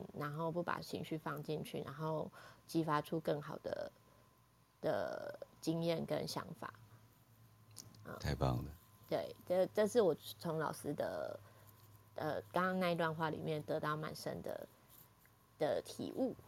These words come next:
Speaker 2: <laughs> 好，谢谢银溪的邀请来开这，这集的节目。然后接下来我要那个问一下人在花莲，我好想拥有花莲，可是我没，没有办法再开过去，我今天必须要回高雄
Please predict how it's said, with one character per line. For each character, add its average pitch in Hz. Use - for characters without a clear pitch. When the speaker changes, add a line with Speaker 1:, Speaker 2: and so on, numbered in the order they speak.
Speaker 2:
<laughs> 170
好， 65
谢 -
谢 82
银 76
溪 82
的 76
邀 73
请 73
来 65
开 76
这， 71
这 82
集 71
的 65
节 62
目。 69
然 90
后 101
接 98
下 95
来 85
我 78
要 82
那 98
个 85
问 95
一 -
下 85
人 78
在 87
花 78
莲， 78
我 78
好 82
想 80
拥 80
有 80
花 78
莲， 73
可 78
是 85
我 80
没， 76
没 87
有 80
办 78
法 73
再 76
开 78
过 78
去， 76
我 73
今 80
天 85
必 82
须 82
要 73
回 76
高 71
雄 -